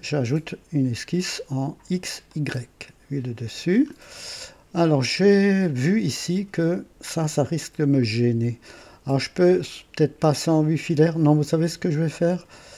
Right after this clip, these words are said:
Je ferme, je sélectionne ça, je presse barre d'espacement. C'est le sketch ici. On en aura peut-être encore besoin,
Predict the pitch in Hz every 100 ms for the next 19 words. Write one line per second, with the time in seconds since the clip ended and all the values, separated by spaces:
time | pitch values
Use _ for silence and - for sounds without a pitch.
0 | - - 151 - - 147 151 180 - 117
1 | 139 - 156 156 - 160 151 139 - 151
2 | 147 170 - - 139 139 131 123 123 -
3 | 123 - 143 143 151 - - - - -
4 | - 165 165 - 165 170 - - 262 156
5 | - 123 - - - 147 143 131 131 -
6 | 143 123 127 120 120 110 147